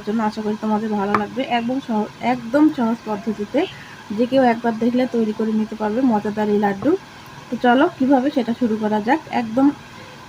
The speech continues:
সহজভাবে A to Z, আহ, একে হাতে, একেবারে হাতে কলমে তোমাদেরকে দেখিয়ে দেব।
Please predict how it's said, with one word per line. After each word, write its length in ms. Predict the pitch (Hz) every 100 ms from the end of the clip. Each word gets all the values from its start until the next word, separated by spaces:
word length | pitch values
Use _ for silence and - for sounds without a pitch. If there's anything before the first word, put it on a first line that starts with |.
| -
সহজভাবে 640 | 240 254 277 277 254 294 -
A 120 | 240
to 160 | 247 254 226
Z, 120 | 277 - - - - -
আহ, 520 | 220 214 214 214 -
একে 160 | 233 247
হাতে, 240 | 240 247 240
একেবারে 400 | 208 226 254 254
হাতে 260 | 254 233 240
কলমে 300 | 240 240 233
তোমাদেরকে 480 | 226 220 220 226 226
দেখিয়ে 360 | 202 202 226 214
দেব। 280 | 208 247